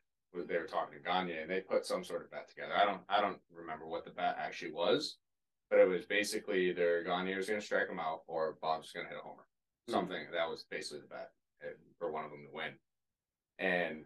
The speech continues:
Speaker 1: Bonds goes, or Gagne agrees, and then Bonds says, "You can only throw one curveball." And Gagne is just like, "You know what? Screw you." Like, "Yeah, okay,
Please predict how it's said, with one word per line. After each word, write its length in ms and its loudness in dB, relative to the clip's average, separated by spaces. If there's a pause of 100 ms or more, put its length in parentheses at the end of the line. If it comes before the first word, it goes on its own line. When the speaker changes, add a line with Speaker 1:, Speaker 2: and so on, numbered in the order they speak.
(140)
Speaker 1:
Bonds 380 6
goes, 540 2 (760)
or 300 4 (120)
Gagne 300 6
agrees, 640 4 (460)
and 80 -4
then 100 -4
Bonds 300 2
says, 420 0 (440)
"You 120 -4
can 120 -2
only 200 2
throw 220 4
one 280 0
curveball." 480 -4 (2000)
And 240 -4
Gagne 320 4
is 120 -4
just 200 -4
like, 280 -2 (760)
"You 80 -12
know 100 -2
what? 280 -4
Screw 340 -4
you." 200 4
Like, 160 -6
"Yeah, 220 2
okay, 300 -2